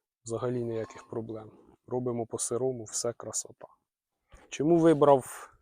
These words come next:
такий каток? Е, в нашому х-, господарстві землі розкидані по району. У нас, е, переїжджати,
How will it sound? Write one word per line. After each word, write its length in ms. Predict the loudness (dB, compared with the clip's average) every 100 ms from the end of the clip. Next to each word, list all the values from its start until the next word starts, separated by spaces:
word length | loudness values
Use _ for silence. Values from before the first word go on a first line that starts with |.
| _ _ _ _ _ _
такий 560 | -4 0 2 2 2 -6 _ _ _
каток? 600 | -6 -4 -4 -6 _ _ _ _ _ _ _ _ _ _ _ -12
Е, 40 | -10 -8 -8 -8 -10
в 120 | -10
нашому 580 | -10 -2 -2 -2 -6 -8
х-, 380 | -8 -14 -12 -6
господарстві 920 | -6 -6 -6 -2 0 0 -6 -12 -10
землі 760 | -4 -4 -4 -6 -6 -6 -8
розкидані 760 | -10 -12 -8 -6 -4 -6 -10 -16 _ _ _
по 60 | -10
району. 400 | -8 -8 -12 -16 _ _ _ _
У 40 | -16
нас, 480 | -14 -12 -14 -14 -14
е, 380 | -14 -12 -14 -16 -20 _ _ _
переїжджати, 720 | -4 -2 -2 -2 -2 -4 -6